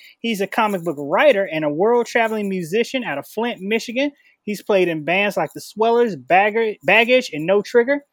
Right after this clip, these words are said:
Diener put together a comic for Flint, Hope, released by S-, Source Point Press, and is featured in the anthologies Maybe Someday, A Wave Blue World,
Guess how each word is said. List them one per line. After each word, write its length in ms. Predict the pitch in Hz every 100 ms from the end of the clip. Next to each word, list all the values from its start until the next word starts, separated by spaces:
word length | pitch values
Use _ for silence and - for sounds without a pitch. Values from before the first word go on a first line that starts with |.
| _ _ _ 147
Diener 260 | 175 247 240
put 240 | 247 240
together 400 | 214 208 208 170
a 60 | 165
comic 420 | - 240 254 -
for 100 | 220
Flint, 400 | - 240 254 233 -
Hope, 300 | 233 311 - _ _ -
released 380 | 151 180 214 -
by 120 | -
S-, 200 | - - - _
Source 440 | - - 240 240
Point 400 | - - 233 -
Press, 460 | _ 220 254 - - _ _ _
and 100 | 160
is 140 | 165 -
featured 360 | 226 208 208
in 140 | 185 170
the 60 |
anthologies 760 | 170 185 180 196 208 185 190 147
Maybe 320 | 180 208 185
Someday, 560 | - 214 226 226 262
A 100 | 196
Wave 320 | 147 180 180 151
Blue 220 | 165 185
World, 400 | 175 202 233